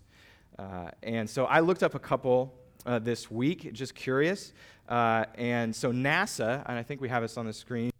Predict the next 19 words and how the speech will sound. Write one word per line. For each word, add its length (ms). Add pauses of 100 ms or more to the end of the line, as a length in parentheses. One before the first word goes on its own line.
(340)
nasa's 560
mission 320
statement 500
is 240
to 160
drive 500
advances 680
in 200
science, 640 (300)
technology, 920
aeronautics, 840
and 120
space 640
exploration 920 (300)
to 180
enhance 460
knowledge, 580
education, 800 (340)
innovation, 760